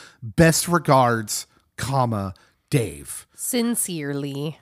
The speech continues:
Speaker 1: Um, "You're a scruffy looking nerf herder, comma, Dave." <laughs> Right? Like, things like the, a, a, a formal way to end a letter. And it, it popped out, like, fifty per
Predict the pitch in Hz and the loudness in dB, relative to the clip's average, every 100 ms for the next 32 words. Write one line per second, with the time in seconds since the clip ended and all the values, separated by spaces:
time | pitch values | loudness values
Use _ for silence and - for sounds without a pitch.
0 | - 131 127 123 113 120 127 143 160 156 | 0 2 4 2 0 -2 4 6 6 4
1 | - 147 139 143 135 135 139 127 117 - | 2 2 2 0 0 0 0 0 0 0
2 | 110 95 101 95 - - 110 107 92 90 | -4 -2 -4 -4 -8 -8 -6 -4 -4 -6
3 | 85 _ 131 95 69 65 - - - _ | -10 _ -6 -6 -10 -6 -6 -6 -18 _
4 | - _ _ _ 107 120 117 - - 117 | -20 _ _ _ -2 0 0 -6 -14 -6
5 | 127 131 - 175 135 139 135 139 123 123 | -4 -2 0 2 2 -4 0 0 0 -2
6 | 131 - 135 110 - - - 175 202 220 | -4 -2 -4 -2 -4 -4 0 4 6 6
7 | 202 143 123 120 120 - _ _ _ _ | 6 4 2 -2 -4 -10 _ _ _ _
8 | _ - 139 - 131 135 131 120 120 113 | _ -4 -4 -2 0 0 0 -2 -4 -4
9 | 107 92 64 55 - _ - 113 113 110 | -4 -6 -12 -16 -18 _ -6 -2 -2 -2
10 | 110 - 139 127 _ _ 131 135 _ _ | -6 -6 -6 -6 _ _ -4 -4 _ _
11 | - - 147 - 123 117 - 113 117 - | -10 -4 -4 -2 0 0 -4 -6 -6 -6
12 | - - 190 - 185 185 - - 156 151 | -4 0 0 0 -6 -6 -8 -4 0 2
13 | 147 135 | 0 -4